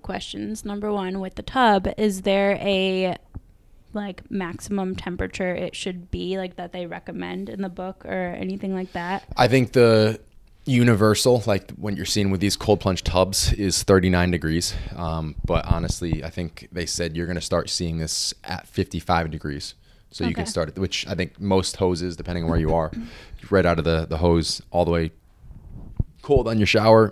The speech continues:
Speaker 2: could be a little bit colder, but right out of the hose is typically fifty-five degrees or less. So you're good right from there. And if you want it colder, you can throw some ice bags in there.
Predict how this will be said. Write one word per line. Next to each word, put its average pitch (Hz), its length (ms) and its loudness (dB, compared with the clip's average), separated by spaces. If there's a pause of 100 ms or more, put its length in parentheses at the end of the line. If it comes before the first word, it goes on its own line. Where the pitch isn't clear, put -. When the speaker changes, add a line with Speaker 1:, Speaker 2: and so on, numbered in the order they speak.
(140)
Speaker 2:
could 110 120 -2
be 107 80 4
a 107 40 6
little 107 140 6
bit 95 100 -2
colder, 107 220 8
but 92 180 2
right 98 200 6
out 95 80 6
of 90 80 4
the 85 80 0
hose 90 260 4
is 80 100 -8
typically - 320 -6
fifty-five 80 440 -2
degrees 78 320 -6
or 73 60 -6
less. 69 320 -6 (280)
So - 140 -12
you're 78 160 -6
good 73 280 -6 (180)
right 73 160 -10
from 80 100 -8
there. 82 120 -2
And 78 80 -4
if 76 100 -8
you 80 80 -2
want 87 200 2
it 82 80 -6
colder, 80 320 -4
you 76 100 -4
can 76 140 -10
throw 80 160 -4
some 73 160 -12
ice 80 120 -6
bags 71 260 -10
in 76 80 -12
there. 82 120 -10